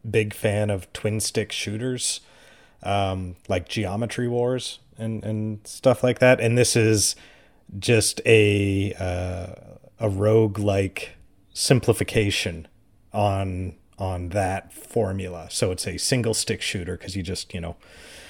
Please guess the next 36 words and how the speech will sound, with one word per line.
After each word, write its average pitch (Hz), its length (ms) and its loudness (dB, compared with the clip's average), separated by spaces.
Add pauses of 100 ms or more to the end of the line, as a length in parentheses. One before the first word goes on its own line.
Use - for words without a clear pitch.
(1300)
twiddle 117 320 4
your 107 140 2
guy 113 220 10
around 113 220 8
the 104 60 2
screen 123 340 2
with 104 80 -2
one 120 240 4
stick, - 800 2
and 110 120 0
then 101 580 0
it 120 200 2
automatically 104 1000 2 (200)
fires 98 760 2
whatever 95 300 0
weapons 95 460 -4
you 98 120 -2
have 90 540 -2
at 92 460 -6
a - 80 -4
certain 87 600 -8
rate. 80 260 -10 (260)
And 85 520 -10
some - 260 -6
of 85 40 -8
those 92 200 -4
weapons 95 360 -4
are 90 80 -2
directed 117 500 0
by 107 140 0
you, 131 300 0
some 95 240 -6
of 87 60 -8
them 85 220 -10
go 82 160 -8
everywhere. 95 460 -8